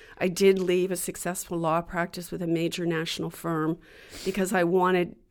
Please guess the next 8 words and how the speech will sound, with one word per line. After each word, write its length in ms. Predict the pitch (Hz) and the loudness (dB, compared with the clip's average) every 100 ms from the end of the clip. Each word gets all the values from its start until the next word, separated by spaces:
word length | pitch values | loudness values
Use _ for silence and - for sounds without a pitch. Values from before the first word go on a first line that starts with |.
| - | -14
something 460 | - 185 190 185 175 | -4 -2 0 0 0
that 180 | 160 175 | 0 -2
would 180 | 170 | -4
be 140 | 180 170 | 0 2
more 200 | 170 156 | 2 2
meaningful 480 | 180 170 160 - - | 2 0 -2 -6 -8
to 160 | - | -4
me. 360 | 165 160 160 | -2 -2 -4